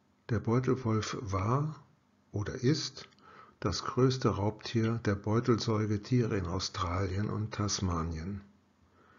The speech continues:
Der Beutelwolf wurde bis einhundertdreißig Zentimeter lang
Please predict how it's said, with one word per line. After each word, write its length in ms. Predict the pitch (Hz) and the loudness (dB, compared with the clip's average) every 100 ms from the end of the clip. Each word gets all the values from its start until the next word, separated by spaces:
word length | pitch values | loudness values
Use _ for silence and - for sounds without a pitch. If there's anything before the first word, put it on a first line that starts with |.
| _ _ - - _ - | _ _ -20 -20 _ -4
Der 100 | 123 | -4
Beutelwolf 760 | - 120 131 123 127 120 - | 0 2 4 4 6 4 2
wurde 480 | 120 107 107 110 113 - - - _ - | 4 6 6 4 2 -2 -18 -20 _ 2
bis 220 | 120 - | 2 4
einhundertdreißig 920 | 113 104 104 104 95 110 104 98 98 | 2 4 4 2 0 0 -2 -2 -2
Zentimeter 540 | - 101 95 98 92 87 | 0 2 2 0 0 0
lang 400 | 90 110 143 | 2 2 2